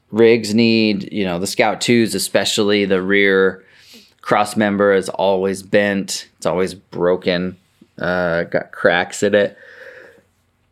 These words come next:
You know, we just did that on, uh, Casey's nineteen eighty Scout. I had to, I popped the body up, like, a foot,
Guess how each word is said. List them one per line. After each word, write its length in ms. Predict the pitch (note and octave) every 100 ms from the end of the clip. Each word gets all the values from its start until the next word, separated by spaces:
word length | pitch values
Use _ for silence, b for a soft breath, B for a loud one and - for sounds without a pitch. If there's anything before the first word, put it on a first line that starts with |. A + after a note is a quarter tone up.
| _
You 120 | A2+ F#2+
know, 140 | F2
we 120 | F#2+
just 240 | F2+ G2 -
did 180 | F#2+
that 200 | F#2 G2
on, 320 | - F#2+ F#2 - B B B B B _ -
uh, 220 | F2+ E2+
Casey's 720 | - A2 F#2+ - F#2 F2 - - _ _ -
nineteen 380 | G2 F2+ G2+
eighty 600 | - G2+ A2 G2 F2+ F2 - -
Scout. 640 | - - F2 E2+ F#2+ - _ _ _ -
I 100 | G2
had 240 | F#2 E2
to, 520 | - E2+ E2 E2 E2 -
I 80 | F2+
popped 260 | G2+ F2+
the 80 | F#2
body 560 | E2+ F2 F2 E2 E2 b b b b b _
up, 340 | - G2 - -
like, 180 | - F2+
a 60 | -
foot, 580 | - A#2 A2 - -